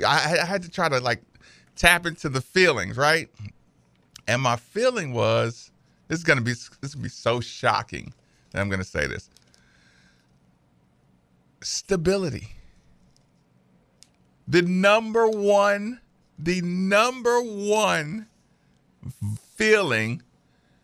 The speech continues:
that I have, right? The number one feeling that I have is, like, this has been a rather stable year. Like, last year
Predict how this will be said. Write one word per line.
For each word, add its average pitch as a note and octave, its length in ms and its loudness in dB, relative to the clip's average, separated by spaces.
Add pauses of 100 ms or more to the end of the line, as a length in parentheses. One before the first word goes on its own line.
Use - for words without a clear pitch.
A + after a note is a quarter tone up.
(200)
that D3 160 2
I G#3 220 4
have, F3 520 0 (440)
right? D#3 360 2 (300)
The C#3+ 100 -8
number G#3+ 280 -4
one G#3 240 -4
feeling F3 520 -4 (300)
that B2+ 180 2
I E3+ 180 4
have D#3 520 -2 (640)
is, F3+ 260 0
like, F3 400 -4 (800)
this G4+ 260 -8
has B3+ 180 -16
been A3+ 480 -4 (160)
a G#3+ 160 2
rather G3 640 0
stable B3 880 0
year. C#4+ 560 -4 (1800)
Like, A3+ 300 2 (2250)
last C#4 640 0
year F3 480 0